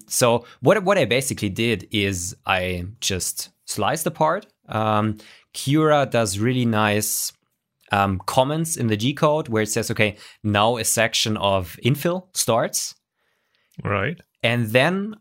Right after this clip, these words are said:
Speaker 1: I took the extrusion moves, uh, just, uh, scripted a little program in Python and always checked the distance of the extrusion move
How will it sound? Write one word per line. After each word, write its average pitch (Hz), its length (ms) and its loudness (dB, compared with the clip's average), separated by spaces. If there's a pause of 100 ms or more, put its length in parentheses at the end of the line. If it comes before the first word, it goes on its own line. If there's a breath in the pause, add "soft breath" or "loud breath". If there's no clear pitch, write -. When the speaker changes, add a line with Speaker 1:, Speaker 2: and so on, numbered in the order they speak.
(120)
Speaker 1:
I 117 160 0
took - 680 -2 (1000)
the 120 160 2
extrusion 147 460 2
moves, 165 420 -2 (260)
uh, 101 140 -2
just, - 280 -4 (540)
uh, 101 240 0
scripted - 640 -2
a 113 60 -2
little 98 340 -2
program 107 480 2
in 98 80 -2
Python 123 440 -2 (440 loud breath)
and 113 120 2
always 143 400 0
checked - 400 0 (100)
the 113 100 4
distance 143 580 0
of 107 160 0
the 104 100 2
extrusion 127 560 0
move 139 400 0